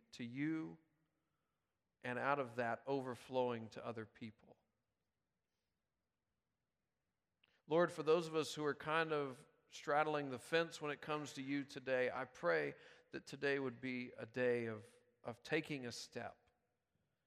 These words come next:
And even if we don't know all of what it means, of deciding to follow Jesus,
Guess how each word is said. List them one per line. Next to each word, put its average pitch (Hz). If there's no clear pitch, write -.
And 131
even 170
if 151
we 147
don't 151
know 143
all 147
of 123
what 135
it 123
means, 110
of 120
deciding 123
to 120
follow 123
Jesus, 110